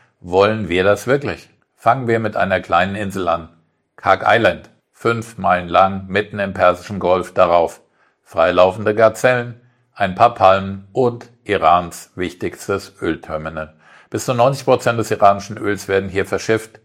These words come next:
Neunzig Prozent? Das ist das Herz der iranischen Wirtschaft. Das ist die Lebensader des Regimes. Das ist die Gelddruckmaschine der Revolutionsgarden. Und genau deshalb ist diese Insel jetzt im Fadenkreuz. Amerikanische Strategen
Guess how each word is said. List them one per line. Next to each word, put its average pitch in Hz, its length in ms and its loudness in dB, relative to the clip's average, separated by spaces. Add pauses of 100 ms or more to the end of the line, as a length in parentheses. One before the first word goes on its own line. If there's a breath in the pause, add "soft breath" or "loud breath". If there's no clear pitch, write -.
(220)
Neunzig 78 340 -8
Prozent? 123 460 -2 (340 soft breath)
Das 143 180 -2
ist - 40 0
das - 220 0
Herz 104 260 4
der 113 120 0
iranischen 92 520 0
Wirtschaft. 85 480 -6
Das 110 240 0
ist 117 140 -12
die 117 80 -2
Lebensader 110 680 2
des 104 220 -4
Regimes. 90 480 -4 (360 soft breath)
Das 95 220 0
ist 101 140 -8
die 107 120 -2
Gelddruckmaschine 104 920 0
der 90 180 0
Revolutionsgarden. 98 1080 0 (260 loud breath)
Und 139 140 -8
genau 131 200 2
deshalb 101 600 2
ist 104 220 -12
diese 95 220 -4
Insel 92 340 -6
jetzt 78 240 -4
im 98 100 -6
Fadenkreuz. 85 720 -2 (320)
Amerikanische 117 680 -2
Strategen 104 680 -2